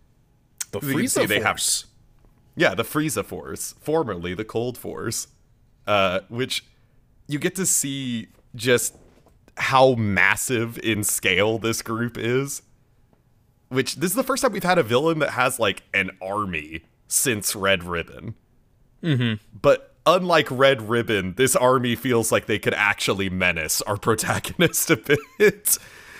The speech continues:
Speaker 2: I feel
Speaker 1: Do
Speaker 2: like even by the time we
Speaker 1: they?
Speaker 2: th-, more so than the Red Ribbon army ever did. Like, their whole army can use ki to some degree.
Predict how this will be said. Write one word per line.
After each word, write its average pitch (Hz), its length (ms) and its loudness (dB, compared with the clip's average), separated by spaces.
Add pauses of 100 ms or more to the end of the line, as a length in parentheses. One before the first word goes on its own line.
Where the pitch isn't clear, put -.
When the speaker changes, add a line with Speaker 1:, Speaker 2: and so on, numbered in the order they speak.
Speaker 2:
I - 20 -6
feel 277 140 -2 (100)
Speaker 1:
Do 349 120 6
Speaker 2:
like 226 120 4
even 339 180 6
by 359 120 6
the 349 60 2
time 349 100 4
we 339 100 2
Speaker 1:
they? - 880 -18
Speaker 2:
th-, 147 120 -2
more 226 420 2
so 247 480 4
than 175 600 2
the 147 140 6
Red 139 320 2
Ribbon 135 280 2
army 123 360 4
ever 98 240 0
did. 98 340 -2
Like, 117 360 0
their 170 180 2
whole 175 220 2
army 156 280 2
can 127 200 -4
use 127 340 -4
ki 135 360 -10
to - 120 -4
some 87 260 -4
degree. 82 640 -6